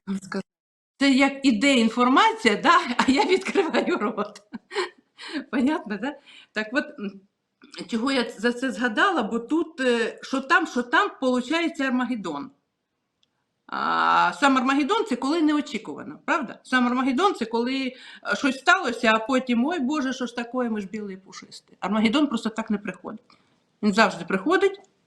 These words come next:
після чогось, да? Е, через деякий час, да, але після чогось. А отут, що, е, ну, в мене розклад щас лежить на столі, да?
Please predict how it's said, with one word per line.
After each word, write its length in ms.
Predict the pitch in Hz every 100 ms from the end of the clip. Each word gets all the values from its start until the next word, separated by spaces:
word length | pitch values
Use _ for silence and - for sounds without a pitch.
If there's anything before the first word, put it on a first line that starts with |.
| _ _
після 280 | - 285 220
чогось, 480 | 214 170 165 156 - _ _ _ _
да? 200 | 240 311 - - - - -
Е, 240 | 196 190 190
через 220 | 262 269
деякий 320 | 320 330 359
час, 340 | - 190 175
да, 140 | 175 208
але 180 | 220 247
після 300 | 285 - 254
чогось. 480 | - 160 156 - _ _ - - - -
А 200 | - 208
отут, 580 | 208 254 254 370 370 - _ _
що, 640 | - - 294 294 269 269 -
е, 500 | 208 196 180 170 175
ну, 320 | 220 185 165
в 60 | 170
мене 200 | 180 175
розклад 340 | 175 - 147
щас 300 | - 156 156
лежить 340 | 170 214 285 202
на 60 |
столі, 320 | - - 151
да? 120 | 160